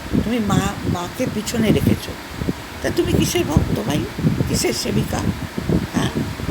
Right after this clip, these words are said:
তোমাকে দেখলেই আমার পাগল পাগল লাগে। সত্যি তো, ঠিক বলেছো, একদম exactly ঠিক কথা বলেছো।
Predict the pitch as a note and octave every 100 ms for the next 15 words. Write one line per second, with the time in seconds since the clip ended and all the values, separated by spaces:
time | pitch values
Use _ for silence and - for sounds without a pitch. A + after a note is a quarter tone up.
0 | - - - - F#3+ G3+ - - - -
1 | F#3+ A#3 C4+ C4+ C4 A3+ A3 A3 G3+ F3
2 | E3+ - - G3 - F#4 G4 E3 - -
3 | - - - - G4 - G3+ F3 - G#3+
4 | A3+ - - G3 - G3 F#3 - - A3+
5 | - - F3+ - - - - - - A#3
6 | - G#3 - D3+ D2+ - -